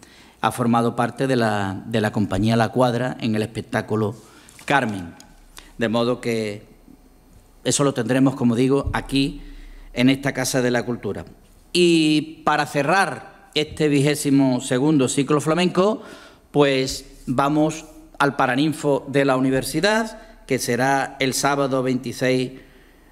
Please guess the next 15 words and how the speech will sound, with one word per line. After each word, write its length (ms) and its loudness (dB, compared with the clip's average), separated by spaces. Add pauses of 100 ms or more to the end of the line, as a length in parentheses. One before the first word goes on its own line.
de 200 2
noviembre, 880 0
y 120 2
allí 240 2
vamos 420 2
a 160 4
homenajear 960 0 (240)
a 680 -2 (180)
un 120 4
gran 180 2
guitarrista 600 -2
como 220 2
es 100 4
José 240 0
Luis 320 2